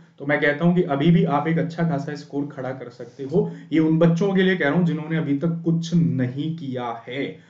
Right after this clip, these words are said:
और जिन्होंने कर लिया है उनको तो फिर क्या करना है, आग ही लगानी है। उनको तो सिर्फ बायोलॉजी आपकी बची हुई है, बायोलॉजी पढ़ो और साथ में practice जितनी ज्यादा से ज्यादा कर सकते हो। मेरे साथ भी,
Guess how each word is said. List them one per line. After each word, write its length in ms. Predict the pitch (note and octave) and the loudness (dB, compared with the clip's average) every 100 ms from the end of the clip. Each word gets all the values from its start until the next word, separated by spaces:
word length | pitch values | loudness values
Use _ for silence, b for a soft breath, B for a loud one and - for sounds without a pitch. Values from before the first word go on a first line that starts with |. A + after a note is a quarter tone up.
| b _ | b _
और 200 | B2+ A#2+ | -6 -4
जिन्होंने 400 | B2+ B2+ C#3 D#3+ | -2 0 2 2
कर 200 | D#3 D#3+ | 2 4
लिया 280 | E3+ E3+ E3+ | 8 8 6
है 440 | E3 D#3+ F3 B B - | 4 4 2 B B -12
उनको 300 | B2 C3 C3 | -8 -6 -6
तो 140 | C3 | -6
फिर 180 | C#3 C3+ | -4 -4
क्या 240 | C#3 D#3 E3 | 0 0 0
करना 240 | D3 C#3+ | -2 -2
है, 80 | C#3 | -2
आग 200 | D3 E3 | 2 4
ही 60 | |
लगानी 440 | F3+ E3+ E3 E3 E3 | 4 4 4 4 6
है। 300 | E3+ E3 - - | 4 2 -4 -4
उनको 280 | C#3+ D3 D3+ | -2 0 0
तो 340 | D3 G3+ - - - | 2 0 0 -10 -8
सिर्फ 400 | D3 E3 E3 C3+ | 0 0 0 2
बायोलॉजी 440 | C3+ D3 E3 F3 | 4 6 6 6
आपकी 320 | D#3 - E3 | 4 2 0
बची 280 | C#3 C3+ F3 | 0 0 2
हुई 180 | E3+ E3+ | 6 8
है, 240 | E3+ E3 - | 6 2 0
बायोलॉजी 500 | C3+ C#3 C#3+ E3+ E3 | 2 4 4 4 4
पढ़ो 260 | C#3 E3+ | 4 4
और 120 | C#3+ - | 4 2
साथ 340 | C#3 B2+ B2+ | -4 -10 -10
में 160 | B2+ - | -12 -8
practice 540 | B2 - B2+ - A2 | -10 -10 -14 -14 -6
जितनी 440 | E3 E3 F3+ F3+ | -2 4 4 6
ज्यादा 320 | C#3+ C3 C3+ C#3 | 4 2 0 0
से 200 | D#3 D#3 | 0 -2
ज्यादा 260 | B2 B2 | -4 -6
कर 220 | C3 A#2+ | -10 -12
सकते 440 | A#2 A2+ - C3 C3 | -14 -16 -14 -12 -4
हो। 240 | D#3 D#3 B B B A2+ | -2 0 B B B -2
मेरे 300 | C3 D#3 F3 | 4 6 4
साथ 380 | F3 D#3+ - | 4 0 0
भी, 220 | D#3+ F#3+ | 0 0